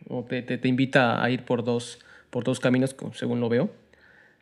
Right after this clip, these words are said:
Dice, "No recuerdas sus pensamientos, pero están ahí", ¿no? Es, es quizás viéndolo desde el punto de vista de, mm, de que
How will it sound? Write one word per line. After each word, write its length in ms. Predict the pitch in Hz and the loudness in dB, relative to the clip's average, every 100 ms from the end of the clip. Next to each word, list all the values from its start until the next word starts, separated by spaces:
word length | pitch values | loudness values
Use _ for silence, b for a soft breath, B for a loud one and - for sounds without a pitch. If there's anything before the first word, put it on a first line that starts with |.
| _ | _
Dice, 240 | 139 - 135 | -8 0 4
"No 120 | 160 | 6
recuerdas 360 | 175 180 147 135 | 6 6 6 4
sus 140 | 151 | 0
pensamientos, 480 | 135 127 131 139 151 | 0 2 2 2 2
pero 180 | 127 120 | 2 2
están 280 | - 135 | 2 2
ahí", 300 | 123 139 156 - _ _ - | 2 0 -2 -8 _ _ -12
¿no? 300 | 123 131 135 | -6 -2 0
Es, 340 | 135 135 - B B B B B - | 0 -2 -8 B B B B B 4
es 280 | 139 139 - | 6 6 4
quizás 360 | 147 143 143 | 4 6 6
viéndolo 380 | 139 147 151 147 | 6 6 6 6
desde 220 | 135 120 | 2 0
el 60 | 117 | -4
punto 320 | 139 131 147 | -2 0 2
de 160 | 135 123 | 2 2
vista 400 | 123 123 - 127 | 0 -2 -2 0
de, 520 | 117 117 117 117 113 110 107 110 - | 0 0 0 0 -2 -2 -4 -6 -4
mm, 40 | |
de 120 | 120 | -2
que 520 | 120 113 110 110 - | 0 2 0 -2 -8